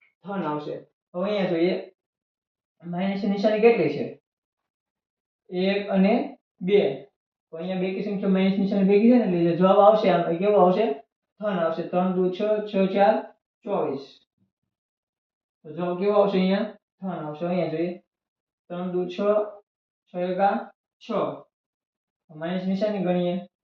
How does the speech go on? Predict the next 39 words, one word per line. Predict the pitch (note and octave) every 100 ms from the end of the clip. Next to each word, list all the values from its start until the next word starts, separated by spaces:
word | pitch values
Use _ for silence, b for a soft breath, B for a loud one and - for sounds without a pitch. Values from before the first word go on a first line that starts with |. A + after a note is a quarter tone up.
| _ _
એક | E3 E3
અહીંયા | G3 G3+ G3
છે, | A3 G3+ G#3
એક |
અહીંયા | F#3 F#3+ E3+
છે. | E3
બે | E3+ F#3
થઈ. | G#3 G#3 G#3 E3
માઇનસ | E3 F3+
નિશાની | F#3+ G3 G3 G3
બે | G#3 G3+
છે. | F3 C#3+ C#3+ - _ _
તો | D#3+
બે | E3+ F3+ F3+
કેવી | G3 G3+
સંખ્યા | G#3 F#3 F#3 F3+
છે? | A3 - - _ _
બે | F#3 G3+
કી | G3+
સંખ્યા | F3 D#3+ D#3
છે. | D#3
અહીંયા | D#3
જવાબ | E3+ F3+ F3+
કેવો | A3 G3
આવશે? | F3+ G3+ A3+ - - _ _
ધન | G3+ F#3+ D3
આવશે. | C#3 D3 - -
તો | -
તમારે | F#3 F#3+ F#3+
આ | F#3+ F#3
લેક્ચર | F#3 - F#3+ F#3+
છે | G3+ - - - _ _ _ _ _ _ _ _ -
એ | F3+ E3
લખવાનું | D#3+ - G3 G3
હોય, | G3+ F3+
બોર્ડ | E3+ E3+
ઉપર | E3
લખ્યું | D#3+ D#3+ D3+
હોય, | C#3+